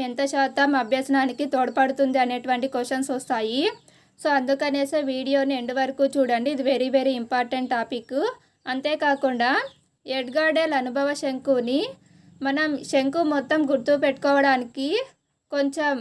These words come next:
ఏదో ఒకటి మిస్ అవుతూ ఉంటుంది. అటువంటప్పుడు ఈ సింపుల్ కోడ్ని మీరు గుర్తుపెట్టుకున్నట్లయితే ఈజీగా ఎగ్జామ్లో వచ్చేటువంటి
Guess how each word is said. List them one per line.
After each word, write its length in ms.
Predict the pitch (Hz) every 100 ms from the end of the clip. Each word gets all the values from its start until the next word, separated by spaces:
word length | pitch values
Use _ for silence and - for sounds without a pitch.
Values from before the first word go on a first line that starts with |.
| - - 262
ఏదో 120 | 269 302
ఒకటి 220 | 302 320 277
మిస్ 200 | 247 302 269
అవుతూ 200 | 269 285 277
ఉంటుంది. 420 | 240 240 233 285 494 - - 254
అటువంటప్పుడు 720 | 285 302 302 302 285 285 311 277
ఈ 60 | 269 277
సింపుల్ 320 | 262 311 302 285
కోడ్ని 340 | 269 269 285 285
మీరు 200 | 277 277 254
గుర్తుపెట్టుకున్నట్లయితే 1000 | 247 269 277 254 - 262 262 254 247 269 254 240
ఈజీగా 400 | 254 247 240 277 453 - _ _ _ 262
ఎగ్జామ్లో 500 | 262 247 294 311 302
వచ్చేటువంటి 520 | 247 285 269 277 269